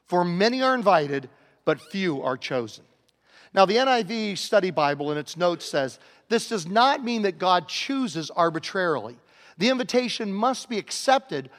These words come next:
followed by appropriate conduct. Proper behavior is evidence of being chosen."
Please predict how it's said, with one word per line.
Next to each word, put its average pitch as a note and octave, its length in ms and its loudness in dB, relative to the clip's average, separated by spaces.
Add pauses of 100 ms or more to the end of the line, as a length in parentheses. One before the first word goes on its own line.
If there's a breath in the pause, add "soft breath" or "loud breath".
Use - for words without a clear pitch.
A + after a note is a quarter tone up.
(100)
followed B3+ 480 6
by G#3 160 4
appropriate F#3+ 600 -2
conduct. A3+ 600 -2 (280 soft breath)
Proper B3 380 2
behavior F3 680 -2
is E3+ 360 -2
evidence G3+ 640 0 (320 soft breath)
of F3+ 180 4
being F#3 160 0
chosen." E3 540 2